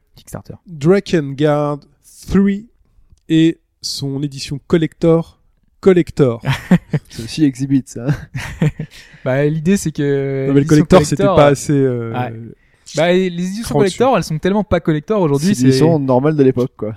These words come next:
Speaker 1: <laughs> Voilà, c'est juste l'édition avec trois bonus, quoi.
Speaker 2: L'édition bac à solde.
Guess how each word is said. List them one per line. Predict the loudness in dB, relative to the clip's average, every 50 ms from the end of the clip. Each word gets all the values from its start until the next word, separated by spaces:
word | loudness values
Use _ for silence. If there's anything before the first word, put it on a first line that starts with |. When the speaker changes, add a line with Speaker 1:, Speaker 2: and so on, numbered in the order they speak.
| -6
Speaker 1:
<laughs> | -4 0 2
Voilà, | 2 2 2 0
c'est | -2 -2 -4
juste | -4 -4 -4
l'édition | -4 -4 -4 -4 -4 0 0 0
avec | 0
trois | 0 -2 -2
bonus, | -2 -2 -4 -6 -10 -12
quoi. | -8 -6
Speaker 2:
L'édition | -4 -4 -4 -2 0 2 2
bac | 2 2 2 0
à | -2
solde. | 0 0 -2 -2